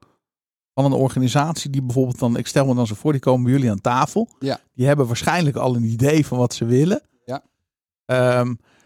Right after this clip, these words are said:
Speaker 1: maar die komen met, eh, hun verhaal, hè, letterlijk. En, en de, de, kan je een voorbeeld geven dat je zegt van, "Ja, weet je, zij wilde eigenlijk dit gaan communiceren.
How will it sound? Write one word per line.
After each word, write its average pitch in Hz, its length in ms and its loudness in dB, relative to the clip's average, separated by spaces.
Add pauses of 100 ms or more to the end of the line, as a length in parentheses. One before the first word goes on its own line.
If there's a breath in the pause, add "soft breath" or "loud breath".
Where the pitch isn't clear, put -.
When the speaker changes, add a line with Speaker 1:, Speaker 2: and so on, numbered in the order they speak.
(140)
Speaker 1:
maar 131 140 0
die 156 100 2
komen 156 520 2
met, 127 400 -2 (420)
eh, 113 300 -2 (180)
hun 185 340 2
verhaal, 139 540 0
hè, 165 140 2
letterlijk. 185 540 -2 (800)
En, 139 380 -2
en 143 160 -2
de, 143 220 -2
de, 147 160 -8
kan 185 140 0
je 190 60 4
een 156 60 4
voorbeeld 180 260 0
geven 160 300 0
dat 151 120 -2
je 147 80 -6
zegt 147 200 -6
van, 147 100 -2
"Ja, 139 140 4
weet 131 160 0
je, 151 80 -4
zij 143 220 0
wilde 160 240 2
eigenlijk 143 540 -4
dit 185 200 0
gaan 151 260 -6
communiceren. 170 840 -4